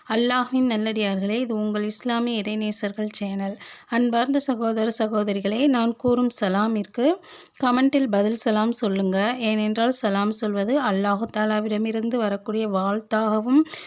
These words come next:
தூய்மையான அபிவிருத்தியாகவும் இருக்கு. அதனால உங்களுக்கிடையே சலாமை பரப்பிக்கொள்ளுங்கள் என்று குர்ஆனிலே அல்லாஹ்வே கூறியிருக்கிறான். அன்பார்ந்த சகோதர சகோதரிகளே,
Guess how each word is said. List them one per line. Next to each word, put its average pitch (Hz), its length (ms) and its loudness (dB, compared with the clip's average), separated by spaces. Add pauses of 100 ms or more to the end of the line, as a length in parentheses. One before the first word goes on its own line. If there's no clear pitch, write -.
(120)
தூய்மையான 269 680 4
அபிவிருத்தியாகவும் 226 880 0
இருக்கு. 214 400 -2
அதனால 214 480 2
உங்களுக்கிடையே 220 680 0
சலாமை 233 600 2
பரப்பிக்கொள்ளுங்கள் 220 800 0
என்று 190 280 -2 (440)
குர்ஆனிலே 254 640 4
அல்லாஹ்வே 214 680 0
கூறியிருக்கிறான். 196 760 -2 (300)
அன்பார்ந்த 247 540 4
சகோதர 226 520 2
சகோதரிகளே, 202 680 0